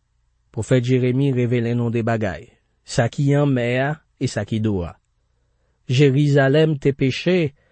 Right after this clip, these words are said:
men malgre tou, Bondye renmen l. Lavil Jerizalèm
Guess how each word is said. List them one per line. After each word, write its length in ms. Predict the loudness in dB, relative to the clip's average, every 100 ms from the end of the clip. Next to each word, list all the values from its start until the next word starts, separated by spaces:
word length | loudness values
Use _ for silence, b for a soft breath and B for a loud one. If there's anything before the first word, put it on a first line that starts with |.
| _ _
men 240 | 2 2 4
malgre 680 | 2 2 2 0 0 0 0
tou, 520 | 0 2 4 2 0 _ _ -2
Bondye 320 | 0 2 0
renmen 380 | -2 -2 -2 -2
l. 60 | -8 _ _ _ _ _ _ _ _ _ _ _ _ _ _ _ -4
Lavil 720 | -2 0 0 2 2 2 0
Jerizalèm 920 | 0 0 0 0 -2 -2 -2 0 0